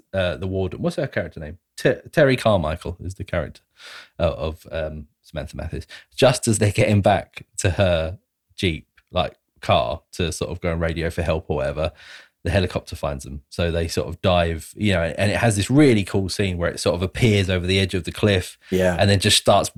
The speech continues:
Speaker 1: peppering them with bullets, you know, just sort of, like, flying right near it,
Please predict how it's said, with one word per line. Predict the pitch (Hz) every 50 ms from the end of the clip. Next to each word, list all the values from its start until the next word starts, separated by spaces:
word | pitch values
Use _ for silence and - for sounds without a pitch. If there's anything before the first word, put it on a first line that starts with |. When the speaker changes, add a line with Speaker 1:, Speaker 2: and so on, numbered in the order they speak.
| 101 - _ _ _ _ _ _ _
Speaker 1:
peppering | - - - 147 123 - - 107 98 87
them | 85 82 80
with | 85 82 -
bullets, | - 98 95 87 82 76 - - -
you | 82 95 90
know, | 82 80
just | 82 - 92 -
sort | - 110 80 92 90
of, | - - 98
like, | 95 90 82 - -
flying | - - - - - - 123 120 113 113 110 104 101 98
right | 107 113 101 73
near | 95 98 101 95
it, | 85 82 -